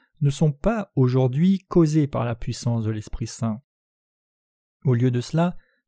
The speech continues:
nous devons discerner les vrais serviteurs de Dieu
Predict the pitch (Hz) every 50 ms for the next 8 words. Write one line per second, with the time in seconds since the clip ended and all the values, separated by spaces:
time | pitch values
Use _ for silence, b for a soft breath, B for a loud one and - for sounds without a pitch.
0 | - 156 147 151 156 156 151 165 165 156 156 165 - - 180 170 180 202 196 165
1 | 131 120 120 120 135 170 180 170 - - - 131 123 110 110 117 120 151 170 160
2 | 131 113 104 107 120 135 156 170